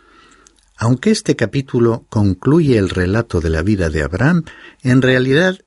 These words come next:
su historia finalizó en el capítulo veintitrés, cuando envió a su siervo a encontrar una esposa para Isaac.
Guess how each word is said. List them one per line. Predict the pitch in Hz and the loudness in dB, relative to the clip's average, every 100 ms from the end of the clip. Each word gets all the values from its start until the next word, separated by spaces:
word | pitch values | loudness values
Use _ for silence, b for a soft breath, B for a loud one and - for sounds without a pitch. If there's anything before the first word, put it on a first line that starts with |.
| - | -14
su | - 135 | -4 -4
historia | 123 - - 175 165 147 | -4 -4 0 0 2 0
finalizó | - 123 110 98 - - 120 | 0 0 2 0 -2 -2 0
en | |
el | 101 87 | 0 -2
capítulo | - 87 117 - 92 85 | -6 -6 -8 -2 0 0
veintitrés, | 85 82 76 87 - 160 160 - b b b b b | -2 -4 -6 -8 -4 -4 -4 -8 b b b b b
cuando | - 101 98 98 95 | -2 0 2 2 2
envió | 95 92 95 98 117 | 2 2 2 2 2
a | 107 | 0
su | - 85 | -4 -6
siervo | - 110 110 98 101 - | -2 0 0 0 -2 -2
a | 98 | -4
encontrar | 90 85 82 82 - 98 92 | -4 -4 -4 -4 -2 -2 0
una | 82 | -2
esposa | 73 - 87 80 87 | -4 -4 -4 -4 -4
para | - - | -6 -8
Isaac. | - - - - - - | -6 -8 -8 -10 -14 -20